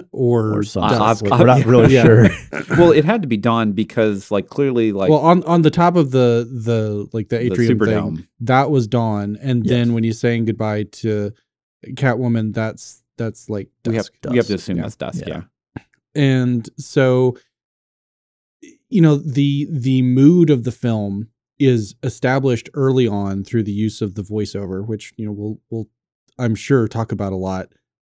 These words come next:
Speaker 2: A
Speaker 1: uh,
Speaker 2: little.
Speaker 1: coming up.
Speaker 2: A
Speaker 1: I,
Speaker 2: little.
Speaker 1: I, I, my initial impression of the voiceover is like, "Hmm, voiceovers are a choice."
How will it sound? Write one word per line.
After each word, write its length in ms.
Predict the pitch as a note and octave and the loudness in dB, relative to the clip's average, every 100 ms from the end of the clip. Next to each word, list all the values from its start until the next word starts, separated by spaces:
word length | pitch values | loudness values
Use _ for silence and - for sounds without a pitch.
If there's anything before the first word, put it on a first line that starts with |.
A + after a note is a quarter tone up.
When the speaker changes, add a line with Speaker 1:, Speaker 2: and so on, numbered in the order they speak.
| - | -6
Speaker 2:
A 60 | |
Speaker 1:
uh, 40 | A#3 | -4
Speaker 2:
little. 340 | A2+ F2+ F2 | -2 0 0
Speaker 1:
coming 280 | E2+ G#2+ G#2 | 0 0 -2
up. 220 | G2+ F#2+ - | -4 -8 -10
Speaker 2:
A 80 | A2+ | -2
Speaker 1:
I, 200 | D3 C#3+ | 0 0
Speaker 2:
little. 400 | D#2 C2+ - - | -2 -8 -12 -10
Speaker 1:
I, 240 | D3 D#3+ E3 - | 2 4 4 0
I, 240 | D3+ D3 C3+ _ _ _ _ _ | 0 2 0 _ _ _ _ _
my 180 | D3+ C#3+ | -4 -2
initial 360 | C3 C#3 F3 G#3+ | 0 0 0 0
impression 320 | F#3 E3+ - | 0 0 0
of 80 | A#2+ | -4
the 60 | |
voiceover 360 | A2+ A#2 B2+ A#2 | -4 -4 -4 -4
is 140 | A2 | -6
like, 180 | A#2+ A#2 - | -6 -8 -6
"Hmm, 200 | A#2+ G2 - _ | -6 -6 -12 _
voiceovers 480 | A#2+ D#3 C#3+ B2 A2 | -6 -2 -2 0 -2
are 120 | G#2+ | -2
a 60 | F#2 | -6
choice." 520 | - F#2 F#2+ - - | -8 -10 -10 -12 -20